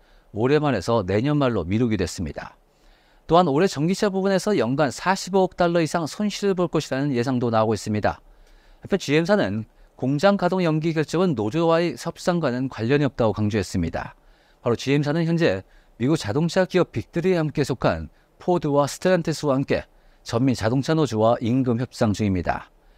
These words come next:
예, 전미 자동차 노조는 앞으로 사 년 동안 임금 사십 퍼센트 인상 등을 요구하며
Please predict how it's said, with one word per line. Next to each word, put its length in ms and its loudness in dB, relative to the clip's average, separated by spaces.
예, 60 0
전미 240 0
자동차 340 0
노조는 400 2
앞으로 400 0
사 200 -4
년 160 -2
동안 220 0
임금 420 0
사십 420 -4
퍼센트 340 -2
인상 260 0
등을 220 0
요구하며 560 0